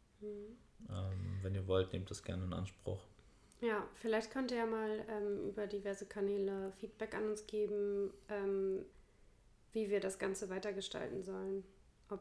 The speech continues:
Speaker 1: ihr daran interessiert seid, aktuelle Themen zu behandeln oder ob ihr in die Geschichte nochmal tiefer eintauchen wollt.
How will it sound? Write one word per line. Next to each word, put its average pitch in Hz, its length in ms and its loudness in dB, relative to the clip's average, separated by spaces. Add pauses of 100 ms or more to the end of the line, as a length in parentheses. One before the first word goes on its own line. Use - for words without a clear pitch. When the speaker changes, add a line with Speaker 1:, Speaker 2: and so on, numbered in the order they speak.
Speaker 1:
ihr 190 580 -2
daran 196 280 -2
interessiert 196 480 -6
seid, 190 360 -4 (220)
aktuelle 233 500 -2
Themen 285 300 -2
zu 285 160 -6
behandeln 285 500 -4 (380)
oder 208 640 2
ob 196 180 -4
ihr 196 680 0 (260)
in 214 120 0
die 196 120 0
Geschichte 285 420 0
nochmal 302 260 2
tiefer 302 300 -2
eintauchen 302 520 -4
wollt. 320 340 -4